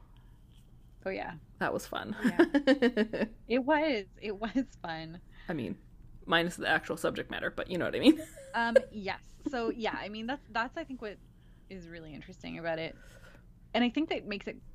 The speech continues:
Speaker 1: kind of work really well, is it has that nostalgic aspect and, like, the parts of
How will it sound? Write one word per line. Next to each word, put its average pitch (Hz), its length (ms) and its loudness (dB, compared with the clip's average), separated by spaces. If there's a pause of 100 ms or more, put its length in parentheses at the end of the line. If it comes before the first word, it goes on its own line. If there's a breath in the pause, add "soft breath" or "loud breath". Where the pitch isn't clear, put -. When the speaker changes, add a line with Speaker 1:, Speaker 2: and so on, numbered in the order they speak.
(400)
Speaker 1:
kind 196 160 -6
of 175 140 -6
work - 180 -6
really 277 160 0
well, 269 300 2
is 247 100 -4
it 180 140 -4
has 175 260 -2
that 208 140 0
nostalgic 220 440 -6
aspect 208 460 -4
and, 185 100 -8
like, 160 220 -8
the - 80 -10
parts - 340 -6
of 156 280 -6